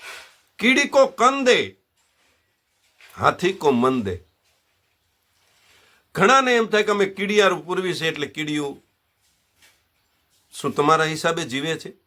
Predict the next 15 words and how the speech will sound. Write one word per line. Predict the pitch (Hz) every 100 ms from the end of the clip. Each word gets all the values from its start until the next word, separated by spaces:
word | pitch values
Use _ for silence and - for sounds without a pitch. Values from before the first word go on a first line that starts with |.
| _ _ _ _ _ _ _ -
એવું | 139 131
અભિમાન | 120 123 143 165 165
ન | 160
કરવું, | 165 156 156
એમ | 151
મુરાદ | 139 139 139 117
કવિ | 104 117 113
કહે | 120 113
છે | 117
કે | 107
ઈશ્વર | 107 147 185
એને | 143 139
આપે | 151 120 - 117
જ | 95
છે. | - 98